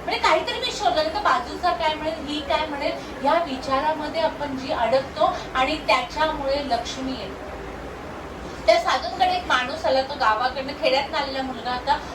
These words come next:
तो म्हणे, "मला काहीतरी तुम्ही आयडिया द्या की मी काय काम करू शकतो." ते म्हणे, "तू स्कूटर धुवायला सुरुवात कर." त्याला शिक्षण नव्हतं, काहीच नव्हतं.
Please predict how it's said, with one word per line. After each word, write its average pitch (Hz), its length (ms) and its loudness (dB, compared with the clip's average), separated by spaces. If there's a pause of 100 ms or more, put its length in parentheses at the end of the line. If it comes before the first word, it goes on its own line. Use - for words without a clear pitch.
(140)
तो 311 60 6
म्हणे, 330 160 4
"मला 330 220 4
काहीतरी 339 380 0
तुम्ही 339 260 -6
आयडिया 311 440 -2
द्या 294 140 2
की 320 140 -8
मी 339 60 -8
काय 294 340 0
काम - 220 0
करू - 220 -8
शकतो." - 640 -10
ते 339 80 2
म्हणे, 359 160 2
"तू 403 180 -6
स्कूटर 339 520 0
धुवायला 302 380 2
सुरुवात 220 360 0
कर." 202 240 -4
त्याला 240 180 2 (100)
शिक्षण 269 380 -4
नव्हतं, 247 240 0
काहीच 214 360 2
नव्हतं. 254 260 0